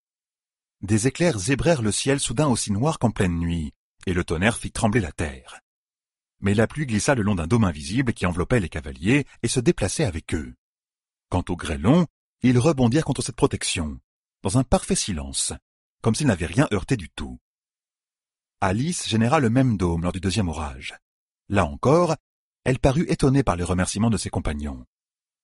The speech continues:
Son visage ne changea pas d'expression, mais une lueur de satisfaction passa dans ses yeux. Une femme étrange, décidément.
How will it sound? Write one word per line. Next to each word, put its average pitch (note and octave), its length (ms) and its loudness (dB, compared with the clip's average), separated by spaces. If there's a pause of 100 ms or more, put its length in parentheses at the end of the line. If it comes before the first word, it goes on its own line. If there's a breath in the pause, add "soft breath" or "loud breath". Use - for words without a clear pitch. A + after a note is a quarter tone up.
(280)
Son - 160 -2
visage E2 360 0
ne A2 60 0
changea E2+ 240 -4
pas A2 120 2
d'expression, F2+ 600 -2 (220)
mais F#2+ 160 2
une G#2 140 2
lueur C#3 240 4
de G2+ 40 -4
satisfaction - 600 -2
passa A#2+ 240 0
dans F#2+ 100 -2
ses C#2+ 240 -10
yeux. C2+ 240 -12 (920)
Une A#2 160 -2
femme F3+ 260 2
étrange, E2 420 -4
décidément. C#2+ 520 -6